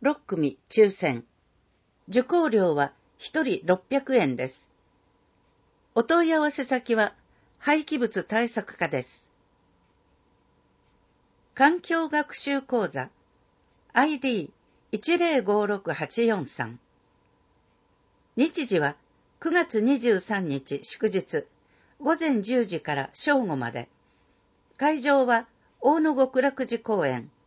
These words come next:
対象は市内在住の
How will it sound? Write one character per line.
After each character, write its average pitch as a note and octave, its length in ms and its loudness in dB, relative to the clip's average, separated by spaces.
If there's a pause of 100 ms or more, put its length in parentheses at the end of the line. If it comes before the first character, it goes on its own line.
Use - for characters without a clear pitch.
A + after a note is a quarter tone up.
(640)
対 D4+ 200 0
象 C4+ 280 2
は A3+ 200 2 (420)
市 - 180 -4
内 E4 240 2
在 G3 280 0
住 F#3 220 0
の E3+ 200 -4